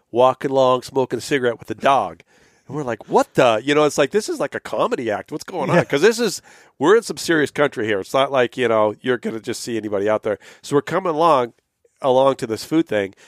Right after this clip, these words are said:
Speaker 1: And so we've been all over this, you know, we covered a hundred miles in the last week or whatever, at least. And we found three different catches of food where someone had, th-, like, ba-,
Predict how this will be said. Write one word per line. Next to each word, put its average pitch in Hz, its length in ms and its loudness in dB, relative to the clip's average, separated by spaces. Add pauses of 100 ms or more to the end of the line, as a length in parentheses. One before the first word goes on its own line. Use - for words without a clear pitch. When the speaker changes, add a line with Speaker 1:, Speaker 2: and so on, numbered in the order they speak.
(120)
Speaker 1:
And 127 120 -2
so 139 440 2
we've 147 340 2 (720)
been 127 240 -2 (340)
all 120 240 4
over 110 180 0
this, 98 240 -6
you 113 100 -4
know, 104 80 0
we 120 120 0
covered 104 320 -2
a 90 40 -4
hundred 98 240 0
miles 104 320 0
in 95 80 -12
the 90 60 -10
last 95 300 -4
week 113 180 -6
or 98 80 -6
whatever, 92 440 -4 (220)
at 120 120 -2
least. 120 420 -4
And 107 220 -4 (200)
we 151 160 2
found 120 320 2
three 139 260 -2
different 113 280 -4
catches 135 380 -2
of 98 100 -10
food 156 320 -2
where 113 100 -2
someone 123 340 0
had, 113 140 0 (320)
th-, - 160 -20 (160)
like, 120 240 -2
ba-, 139 180 0